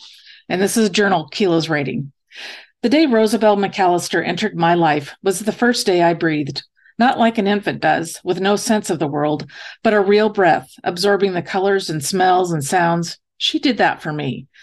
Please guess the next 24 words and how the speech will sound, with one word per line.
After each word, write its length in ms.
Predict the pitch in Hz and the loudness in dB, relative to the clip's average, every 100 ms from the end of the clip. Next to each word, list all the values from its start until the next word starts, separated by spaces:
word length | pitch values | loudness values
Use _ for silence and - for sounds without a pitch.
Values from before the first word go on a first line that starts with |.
| - - | -20 -10
She 160 | - 220 | -2 0
had 180 | 220 | 2
a 60 | 196 | 4
way 220 | 180 202 | 4 2
of 120 | 196 | 0
making 380 | 180 180 180 175 | -2 -4 -4 -2
everyone 420 | 190 202 214 208 | 0 2 2 2
feel 300 | 202 240 185 | 2 2 2
better 420 | 175 160 151 151 - | 2 2 2 -2 -4
just 240 | 220 - | -4 -2
by 140 | - 180 | 0 0
being 320 | 170 185 190 | 0 0 0
in 100 | 175 | -2
her 180 | 165 175 | -2 -4
presence. 600 | 196 170 151 - - - _ - - - | 0 0 -2 -6 -8 -12 _ -20 -20 -8
She 180 | - 220 | -2 0
saved 400 | - 226 196 185 | 2 2 2 0
many 300 | 175 185 220 | 0 4 4
lives 400 | 208 160 156 156 | 4 2 2 0
in 100 | 165 | 0
one 240 | 170 175 | 0 2
way 180 | 170 160 | 2 2
or 140 | 170 165 | 2 2
another. 480 | 160 151 151 - | 0 0 -4 -6